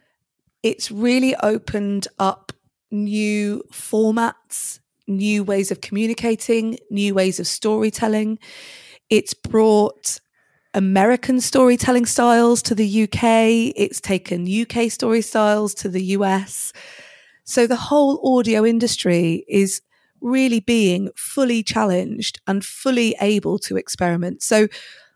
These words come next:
I think, especially in terms of improv, um, the world that you're in, you can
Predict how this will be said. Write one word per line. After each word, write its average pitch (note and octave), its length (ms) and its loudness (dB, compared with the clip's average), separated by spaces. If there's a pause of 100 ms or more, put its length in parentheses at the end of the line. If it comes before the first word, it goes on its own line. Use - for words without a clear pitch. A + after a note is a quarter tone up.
(180)
I A#3 140 4
think, F#3+ 340 -6 (100)
especially A3 540 -2
in F#3 100 0
terms F3 300 -2
of F3+ 180 -4
improv, G#3 720 0
um, F3+ 300 -4 (300)
the G3+ 100 -4
world G#3 480 2
that - 140 -6
you're F3+ 260 2
in, F#3 260 0
you G3 120 -2
can G#3 260 -6